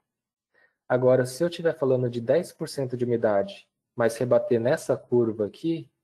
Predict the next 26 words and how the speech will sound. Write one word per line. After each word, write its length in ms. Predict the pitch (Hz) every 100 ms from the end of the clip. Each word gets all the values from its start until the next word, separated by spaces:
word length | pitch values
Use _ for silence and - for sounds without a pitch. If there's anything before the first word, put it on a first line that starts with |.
| _
que 80 | -
é 40 |
do 120 | 104 104
solo 340 | - 110 107
mais, 400 | 104 104 - - _
de, 180 | - 110
de 160 | 113 110
textura 380 | - 104 - 110
mais 260 | 95 95
fina, 400 | - 156 143 117 - _ _ _ _ _ _ -
eu 120 | 117
vou 100 | 135
ter 160 | 135
um 160 | 147 147
nível 300 | 139 147 147
muito 360 | 131 143 - -
baixo 500 | 127 127 123 - 123 -
de 120 | 107
potencial 580 | - 113 110 - 101 101
hídrico. 320 | 98 101 - _ _ _ _ _
Nesse 320 | 110 156 -
nível 320 | 135 123 120
que 100 | 113
tá 140 | - 107
aqui, 460 | 104 - 160 156 -
é, 280 | 113 110